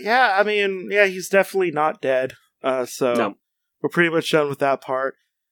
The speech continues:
Speaker 1: So I guess we're just gonna get to, get to plugs.
Speaker 2: Well, uh, me and my big-headed co-host, Jeff, we, we run a podcast called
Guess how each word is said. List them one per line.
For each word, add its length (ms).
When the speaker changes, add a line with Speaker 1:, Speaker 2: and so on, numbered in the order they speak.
Speaker 1:
So 300
I 140
guess 200
we're 120
just 180
gonna 160
get 200
to, 460
get 140
to 60
plugs. 540
Speaker 2:
Well, 340
uh, 180
me 300
and 100
my 260
big-headed 640
co-host, 480
Jeff, 360
we, 180
we 180
run 220
a 160
podcast 560
called 260